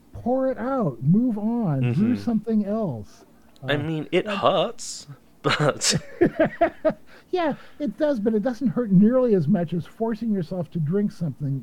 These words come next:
Speaker 1: you don't wanna drink.
Speaker 2: Yeah.
Speaker 1: I mean, I do that with beers that I brew that I just discover after I brewed 'em. I don't like them. There's
Speaker 2: Yeah.
Speaker 1: nothing necessarily wrong with them,
Speaker 2: Mm-hmm.
Speaker 1: but it's like,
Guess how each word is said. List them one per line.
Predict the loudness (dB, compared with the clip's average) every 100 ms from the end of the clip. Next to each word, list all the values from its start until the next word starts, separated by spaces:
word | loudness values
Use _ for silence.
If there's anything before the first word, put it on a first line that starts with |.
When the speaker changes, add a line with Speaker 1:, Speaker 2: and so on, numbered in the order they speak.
| -2
Speaker 1:
you | 0
don't | 2 0
wanna | 0 -4 -4
drink. | -6 -4
Speaker 2:
Yeah. | 0 0 -2 -14 0
Speaker 1:
I |
mean, | 2 2 -4 -18 -4
I | 0
do | 2 4
that | 4 4 2
with | 0 0 2
beers | 4 4 4
that | 2
I | 2
brew | 2 2 2 2 0 -4 -14 -20 _ -20 -12 -4
that | -2 0
I | -2
just | -4 -4
discover | -10 -6 -4 -2
after | -4 -4 -4
I | -2
brewed | 0 0
'em. | -2 -4
I | -2
don't | -2 -2
like | -2 -4 -4
them. | -10 -12 -16 -4
There's | 2
Speaker 2:
Yeah. | 2
Speaker 1:
nothing | 2 0 2 2
necessarily | 2 -2 -6 -4 -2 0 0
wrong | 0 0 0 -2
with | -4 -6
them, | -6 -8 -10 -16
Speaker 2:
Mm-hmm. | -12 -12 -14 -6
Speaker 1:
but | -6 -6 -20 -12
it's | -10 -4
like, | -4